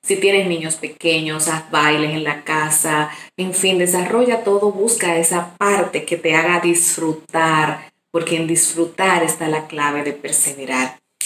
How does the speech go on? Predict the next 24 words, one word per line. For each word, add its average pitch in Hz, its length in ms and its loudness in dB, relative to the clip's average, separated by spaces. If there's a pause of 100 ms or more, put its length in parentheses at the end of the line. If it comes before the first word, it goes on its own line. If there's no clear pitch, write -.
Y 190 80 0
hacer 190 220 2
ejercicio 208 500 0
no 175 80 0
es 175 100 -4
tomarte 165 340 -2
una 170 100 2
semana 156 580 0
y, 151 280 -6 (300)
y 151 160 -4
darlo 165 400 2
todo, 151 460 2
o - 40 -18
sea, 147 380 2
o 151 40 -2
no 156 100 -2
hacer 170 220 2
ejercicio 170 520 2
y - 20 -8
coger 160 220 0
el 165 80 0
fin 165 120 -4
de 165 80 2
semana 160 540 0